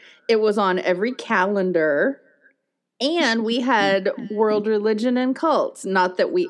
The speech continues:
Speaker 1: ever studied anything. We just listened to the teacher talk.
Speaker 2: Right,
Speaker 1: And
Speaker 2: right.
Speaker 1: that would,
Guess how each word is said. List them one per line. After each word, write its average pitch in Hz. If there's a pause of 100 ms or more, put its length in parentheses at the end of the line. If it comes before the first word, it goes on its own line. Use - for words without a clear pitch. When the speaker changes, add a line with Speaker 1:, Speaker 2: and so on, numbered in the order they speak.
Speaker 1:
ever 220
studied 196
anything. 180
We 185
just 180
listened 185
to 185
the 165
teacher 165 (300)
talk. - (880)
Speaker 2:
Right, 196
Speaker 1:
And 170
Speaker 2:
right. 156 (380)
Speaker 1:
that 208 (300)
would, 196